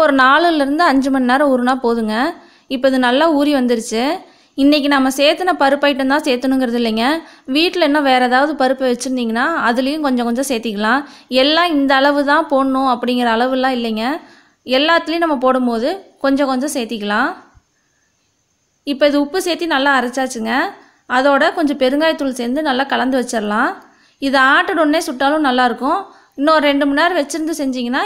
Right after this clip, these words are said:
இன்னும் சூப்பரா இருக்கும். எடுத்து வச்சிருந்த தக்காளியை கட் பண்ணி அரைக்கும் போது ஒண்ணா போட்டு அரைச்சாச்சுங்க. இப்ப இது நல்லா கலந்து விட்டுறலாம். இன்னைக்கு இந்த மாவு ரெண்டு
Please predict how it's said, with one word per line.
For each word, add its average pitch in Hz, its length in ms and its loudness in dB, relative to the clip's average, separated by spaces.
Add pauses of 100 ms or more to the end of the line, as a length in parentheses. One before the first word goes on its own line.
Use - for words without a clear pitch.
இன்னும் 302 240 -2
சூப்பரா 254 320 -2
இருக்கும். 226 340 -2 (1300)
எடுத்து 320 200 0
வச்சிருந்த 370 320 -4
தக்காளியை 302 420 0
கட் 262 220 -4
பண்ணி 285 240 0 (320)
அரைக்கும் 285 340 0
போது 269 140 -2 (100)
ஒண்ணா 254 240 0
போட்டு 254 220 -4
அரைச்சாச்சுங்க. 226 560 -6 (800)
இப்ப - 140 -8
இது 247 120 0
நல்லா 262 260 2
கலந்து 269 360 -2
விட்டுறலாம். 226 500 -4 (2750)
இன்னைக்கு 285 280 2
இந்த 269 200 2
மாவு 311 340 4 (240)
ரெண்டு 269 240 2